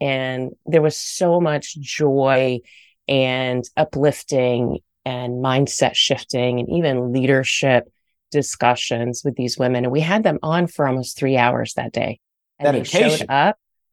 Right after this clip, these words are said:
Speaker 1: Yes, it was
Speaker 2: Yeah.
Speaker 1: awesome. So just being able to look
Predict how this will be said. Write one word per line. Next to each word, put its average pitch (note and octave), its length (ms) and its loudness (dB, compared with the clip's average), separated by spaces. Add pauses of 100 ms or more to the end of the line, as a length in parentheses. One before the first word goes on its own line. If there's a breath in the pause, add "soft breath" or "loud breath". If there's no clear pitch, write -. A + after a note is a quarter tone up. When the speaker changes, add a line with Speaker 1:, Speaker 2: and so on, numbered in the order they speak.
(180)
Speaker 1:
Yes, G3 600 2 (100)
it G3+ 80 2
was G#3 180 4
Speaker 2:
Yeah. D#3+ 120 -8
Speaker 1:
awesome. F#3+ 480 0
So A3 300 2 (400 loud breath)
just D#4+ 480 0 (400)
being C4+ 320 0
able A3 280 0
to G#3 100 -2
look F3+ 480 -2